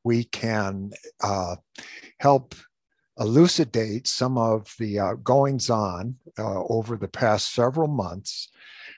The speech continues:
with the C feds program and provide an update on where we're at,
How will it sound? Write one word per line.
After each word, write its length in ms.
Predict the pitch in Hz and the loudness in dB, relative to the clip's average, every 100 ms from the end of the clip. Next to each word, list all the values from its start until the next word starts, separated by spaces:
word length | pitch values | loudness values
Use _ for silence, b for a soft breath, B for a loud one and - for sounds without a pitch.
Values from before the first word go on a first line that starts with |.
| - | 2
with 220 | 151 175 | 2 4
the 80 | 123 | 0
C 240 | - 135 | 2 2
feds 360 | 120 117 98 - | 2 4 2 0
program 880 | - 117 98 92 85 82 78 98 101 B B B B _ - | -4 0 0 -2 -10 -10 -14 -14 -18 B B B B _ 0
and 260 | 120 117 | 2 2
provide 460 | - 113 127 135 131 | 0 2 4 6 6
an 160 | 113 | 6
update 720 | 107 131 _ 101 92 90 95 101 | 2 -2 _ -4 -2 -2 -8 -8
on 220 | 92 90 | -6 -4
where 220 | 98 139 | 4 6
we're 280 | 156 160 139 | 6 6 6
at, 280 | 101 95 | 4 0